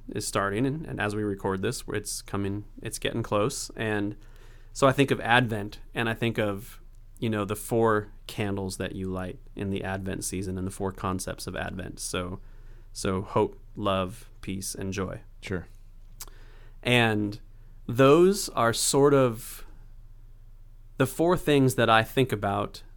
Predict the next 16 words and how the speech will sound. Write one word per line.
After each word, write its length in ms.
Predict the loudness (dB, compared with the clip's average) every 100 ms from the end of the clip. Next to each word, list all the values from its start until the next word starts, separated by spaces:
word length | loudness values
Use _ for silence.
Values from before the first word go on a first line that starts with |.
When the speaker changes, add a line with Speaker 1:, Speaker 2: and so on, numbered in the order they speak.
| -10
Speaker 1:
that 560 | -4 0 0 -4 -8 -16 -18 -18 -18 -18 -18 -18 -16 -18 -18 -20 -18 -18 -8
my 260 | 0 2
worldview 640 | 2 4 2 0 2 2 2
sort 220 | 0 0
of 100 | 0
affords 500 | -4 0 6 6 6
me 140 | 2
the 200 | 2 0
ability 480 | -2 2 2 2 -2
to 200 | -2 -2
experience 880 | -2 -4 -2 2 2 2 -2 -4 -6 -2
outside 540 | 2 2 2 0 2 0
of 100 | -2
my 120 | -4
circumstances. 920 | -4 -6 -6 -8 -8 -8 -10 -8 -10 -12 -16 -10
Speaker 2:
Mm-hmm. 360 | -8 -8 -10